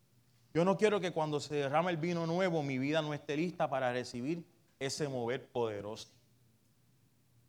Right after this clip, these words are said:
Yo estoy seguro de que a todos nos ha pasado que cuando el poder transformador del evangelio quiere seguir progresando,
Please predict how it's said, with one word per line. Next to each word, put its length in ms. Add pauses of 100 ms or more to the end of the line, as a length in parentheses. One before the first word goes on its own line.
(2000)
Yo 80
estoy 200
seguro 400
de 120
que 280 (400)
a 140
todos 240
nos 160
ha 100
pasado 500
que 160
cuando 680 (960)
el 120
poder 320
transformador 600
del 140
evangelio 720 (420)
quiere 200
seguir 320
progresando, 840